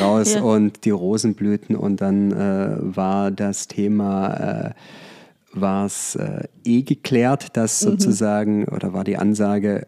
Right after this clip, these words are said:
Speaker 1: als wir hier weg sind, ähm, „Johannes, äh, es wird dieses Objekt oder wir suchen jetzt sehr, sehr lange.“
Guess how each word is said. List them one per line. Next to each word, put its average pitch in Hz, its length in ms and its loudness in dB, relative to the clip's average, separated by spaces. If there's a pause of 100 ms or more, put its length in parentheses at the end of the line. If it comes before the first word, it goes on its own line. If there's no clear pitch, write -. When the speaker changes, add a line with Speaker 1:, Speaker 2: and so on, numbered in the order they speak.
Speaker 1:
als - 160 -14
wir 101 80 -2
hier 98 180 -2
weg 98 200 -6
sind, 98 380 0
ähm, 92 500 -2 (1040)
„Johannes, 101 480 0
äh, 95 320 0
es - 240 -4
wird - 160 -6
dieses 104 280 -2
Objekt 98 440 -4
oder 98 180 0
wir 95 100 -2
suchen 98 360 -2
jetzt 95 160 -4
sehr, 90 160 -4
sehr 90 100 -2
lange.“ 110 300 -2